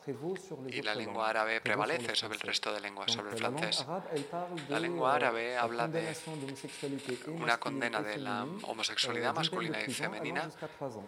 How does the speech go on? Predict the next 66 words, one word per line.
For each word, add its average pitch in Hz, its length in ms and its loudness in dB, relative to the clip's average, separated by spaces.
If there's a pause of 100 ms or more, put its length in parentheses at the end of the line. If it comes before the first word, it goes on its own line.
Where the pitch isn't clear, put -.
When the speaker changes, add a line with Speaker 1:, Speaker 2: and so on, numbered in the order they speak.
Speaker 2:
con 110 140 0
pena 131 220 8
de 123 60 8
prisión - 340 2
que 101 80 0
puede 117 180 2
Speaker 1:
Euh, - 20 2
Speaker 2:
llegar 113 160 6
hasta 113 180 2
tres 123 220 4
Speaker 1:
bien 107 100 2
Speaker 2:
años. 170 200 2
Speaker 1:
sûr, - 160 0
euh, 117 320 -2 (460)
euh, 113 60 -4
dans 135 240 -2
le 135 60 0
cadre 143 380 -2
Speaker 2:
Por 113 140 2
supuesto, 113 440 2 (120)
Speaker 1:
de 113 80 0
Speaker 2:
en 104 100 -2
el 101 60 -6
Speaker 1:
deux 98 40 -6
Speaker 2:
marco 110 300 2 (340)
Speaker 1:
adultes - 140 -16 (260)
Speaker 2:
de 107 120 0
dos 104 100 2
Speaker 1:
consentants 107 240 4
Speaker 2:
adultos 113 380 -2
Speaker 1:
du 151 140 2
même 127 120 -8
sexe, - 340 -12
Speaker 2:
que 113 140 2
consienten 104 720 2
y 107 40 -4
Speaker 1:
euh, 107 40 -2
Speaker 2:
del 101 120 2
mismo 104 200 0
Speaker 1:
dans 104 60 4
un 104 80 6
Speaker 2:
sexo, - 180 2
Speaker 1:
cadre 139 140 -2
privé, 107 340 -6 (160)
pas 127 120 0
dans 120 120 -4
le 120 60 -6
Speaker 2:
en - 20 -6
Speaker 1:
milieu 120 120 2
Speaker 2:
un - 40 0
Speaker 1:
public. 107 160 -4
Speaker 2:
marco 107 440 2
privado, 98 420 2
no 104 100 0
Speaker 1:
Donc, 104 140 0
on - 20 4
a 101 40 2
Speaker 2:
público. 110 300 -2
Speaker 1:
cet 165 200 -6
article - 400 -8 (180)
qui, 139 60 -4 (100)
Speaker 2:
Este 139 140 2
Speaker 1:
qui - 40 8
est - 0 -
Speaker 2:
artículo 123 500 2
Speaker 1:
discriminatoire 151 500 -4